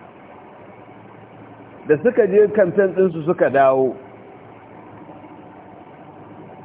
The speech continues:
sai ya zo yi masa ta'aziyya. Wai sai ke ta, sai banza da shi bai kula shi ba.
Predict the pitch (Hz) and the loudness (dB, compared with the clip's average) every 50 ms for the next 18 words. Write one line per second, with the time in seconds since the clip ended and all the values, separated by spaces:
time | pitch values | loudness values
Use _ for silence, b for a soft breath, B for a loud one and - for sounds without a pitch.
0 | - - 185 190 190 190 190 202 196 196 208 202 170 185 - 156 139 139 143 139 | -6 -2 2 2 2 4 4 2 2 2 2 2 2 0 0 2 0 0 0 0
1 | 151 156 147 127 - - - - - - - - - - 175 175 180 196 196 175 | 0 0 0 0 -2 -6 -12 -20 -20 -20 -20 -2 0 0 2 2 2 0 0 0
2 | 185 170 170 180 165 165 156 160 - - - - - - 160 - - 180 185 185 | -2 0 0 0 2 2 0 -2 -6 -12 -16 -16 -14 -14 -14 -4 0 2 2 2
3 | 185 170 180 190 185 185 175 190 190 185 165 151 - 147 156 147 135 - - 135 | 2 2 2 2 2 2 0 2 2 2 0 -2 -4 -4 -4 -2 -2 -2 -2 -4
4 | 123 107 - - - - - | -4 -4 -8 -10 -18 -20 -20